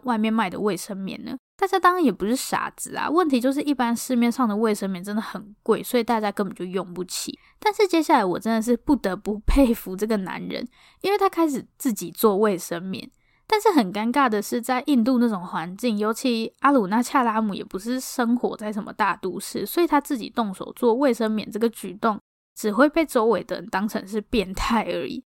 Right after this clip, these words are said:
因为他是男生嘛，所以他一定要找一个女生来帮他测试这个卫生棉。一开始他是请他老婆帮忙，然后他为了要得到更多意见，他就去请当地的医学院女学生帮忙，结果被他老婆认为是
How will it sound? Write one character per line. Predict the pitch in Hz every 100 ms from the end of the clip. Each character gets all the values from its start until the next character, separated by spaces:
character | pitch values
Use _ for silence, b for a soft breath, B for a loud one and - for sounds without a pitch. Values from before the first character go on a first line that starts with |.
| _ _ -
因 | 330
为 |
他 | 311
是 | 294
男 | 285 233 156
生 | - 180
嘛， | 180 -
所 | - 220
以 |
他 | 220 220
一 |
定 | 208
要 | 208
找 | 220 151 -
一 |
个 | - -
女 | 202 -
生 | - 196
来 | 202 175
帮 | 180
他 | 185 185 190
测 | - 214
试 | 175 214 185
这 |
个 | 185
卫 | 185 185
生 | - - 190
棉。 | - - -
一 | 302
开 | 302
始 | 302 180
他 | 175
是 | 208 196
请 | - -
他 | -
老 | 190 -
婆 | - 170
帮 | 202 196
忙， | 202 - 226 _ _ -
然 | 226
后 | 339
他 | 381 403
为 | 415
了 | 262
要 | 247
得 | 285 190
到 | 180 254
更 | 302 226
多 | 202 190 220
意 | 214
见， | 190 214 196
他 | 208
就 | 233
去 | 254 - 269
请 | - 202 185
当 | 208 208
地 | - 240 185
的 | - - -
医 | 247 262
学 | - 185
院 | 214 214
女 | 180 156
学 | - -
生 | - 180 -
帮 | 180 185
忙， | 196 - 220
结 | -
果 | 285
被 | 277 320
他 | 285
老 | 277 196
婆 | - 196 202
认 | 247
为 | 214 196
是 | 247 240